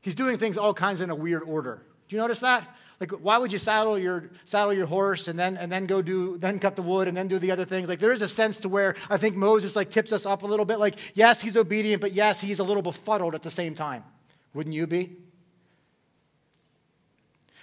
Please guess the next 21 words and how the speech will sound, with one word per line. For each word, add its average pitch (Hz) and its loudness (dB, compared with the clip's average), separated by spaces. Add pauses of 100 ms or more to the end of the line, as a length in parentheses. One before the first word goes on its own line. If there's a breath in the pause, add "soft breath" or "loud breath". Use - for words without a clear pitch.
The 156 -14
question 208 -6
you 202 -8
have 175 -10
to 147 -8
ask 151 -4
is, 120 -12
is 104 -16
why? 110 -14 (1400 soft breath)
How 226 -2
is 190 2
it 180 -8
that 160 -10
Abraham 147 -6
is 131 -10
able 143 -6
to 143 -14
just, 127 -12
like, 123 -12
do 135 -6
it? 110 -16